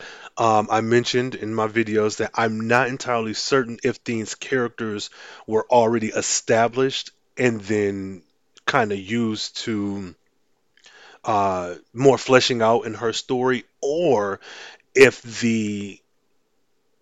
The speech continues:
sh-, book, the issue itself, just created these, like, hoodlums, these villains.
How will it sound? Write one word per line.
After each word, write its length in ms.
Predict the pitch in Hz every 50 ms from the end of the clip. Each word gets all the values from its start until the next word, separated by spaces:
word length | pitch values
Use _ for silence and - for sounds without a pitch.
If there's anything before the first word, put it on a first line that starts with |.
| _ _ _ _ _ _ _
sh-, 180 | - - - -
book, 600 | - 127 127 113 - 160 165 135 - - - - _ _ -
the 220 | 113 143 - 151
issue 240 | 151 - - 139 127
itself, 420 | 113 - - - 131 120 110 107 107
just 200 | 123 117 - -
created 560 | - - 139 123 117 117 117 117 110 - 107
these, 380 | 107 110 107 104 104 101 -
like, 320 | 113 104 95 95 95 - - _ _ -
hoodlums, 520 | - - 147 147 113 90 95 92 90 -
these 220 | - 107 104 95 -
villains. 520 | 95 104 123 117 98 85 78 76 - -